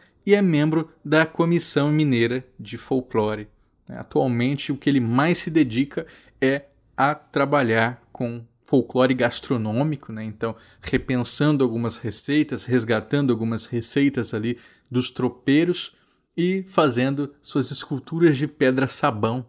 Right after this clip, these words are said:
que é uma atração à parte feita ali na pousada. E em mil novecentos e noventa e sete ele começou a fazer esse evento,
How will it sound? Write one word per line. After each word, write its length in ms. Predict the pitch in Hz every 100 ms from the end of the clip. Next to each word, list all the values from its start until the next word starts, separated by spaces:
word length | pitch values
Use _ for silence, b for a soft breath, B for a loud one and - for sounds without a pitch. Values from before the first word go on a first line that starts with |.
| _ _
que 220 | - 113
é 60 | 120
uma 180 | 120
atração 560 | 120 - 117 - 127 123 b b b
à 100 | 139
parte 560 | 139 - 110 113 113 -
feita 440 | - 117 110 131
ali 320 | 120 107 107 113
na 160 | 113
pousada. 720 | 113 147 135 107 107 107 - - _ _ _ _ _ _
E 120 | 208
em 40 | 220
mil 240 | 220 240
novecentos 380 | 233 202 202 175
e 40 |
noventa 280 | 180 160 160
e 60 | 160
sete 320 | - 156 165
ele 60 | 156
começou 460 | 160 151 - 143
a 40 | 143
fazer 480 | 147 123 110 120 b b b _
esse 360 | 120 117 -
evento, 600 | 139 113 110 139 147 -